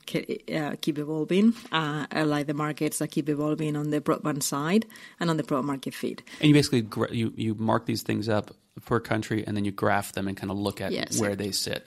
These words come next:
Speaker 1: Exactly.
Speaker 2: And go, "Well, here's a cluster of regions that are a good fit, do have broadband, and we're not doing yet."
Speaker 1: Yes.
Speaker 2: And so we move to those.
Speaker 1: Exa-,
Speaker 2: Yeah,
Speaker 1: exactly.
Speaker 2: makes sense.
Speaker 1: So, so when the pro-, market fit is very low or when the opportunity is very small,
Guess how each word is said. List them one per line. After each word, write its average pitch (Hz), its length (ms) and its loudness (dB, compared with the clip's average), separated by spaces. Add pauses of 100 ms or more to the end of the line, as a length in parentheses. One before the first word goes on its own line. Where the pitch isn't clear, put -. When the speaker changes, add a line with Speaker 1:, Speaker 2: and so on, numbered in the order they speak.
Speaker 1:
Exactly. 135 360 2
Speaker 2:
And 104 120 4
go, - 60 -6 (220)
"Well, 123 320 6
here's 143 240 6
a 135 60 2
cluster 113 460 0
of 113 320 -2
regions 110 360 0
that - 240 0 (120)
are 120 140 10
a 120 40 6
good 104 200 2
fit, - 260 -6 (240)
do 135 120 8
have 113 160 6
broadband, 104 480 0
and 107 100 0
we're 104 80 2
not 98 160 0
doing 98 180 -2
yet." - 220 -8 (160)
Speaker 1:
Yes. - 300 -2
Speaker 2:
And 95 120 -4
so - 80 0
we 98 80 0
move 98 180 -2
to - 80 -8
those. 92 120 2
Speaker 1:
Exa-, - 180 2
Speaker 2:
Yeah, - 0 - (140)
Speaker 1:
exactly. 156 340 0
Speaker 2:
makes - 120 2
sense. - 0 -
Speaker 1:
So, 170 300 8 (300)
so - 180 8
when 185 380 10
the 185 260 8
pro-, - 180 4
market 202 280 6
fit 175 240 4
is 165 160 6
very 156 240 4
low 160 460 2
or 165 300 4
when 151 260 2
the 151 80 0
opportunity 160 540 -2
is 143 100 0
very 156 200 0
small, 170 440 0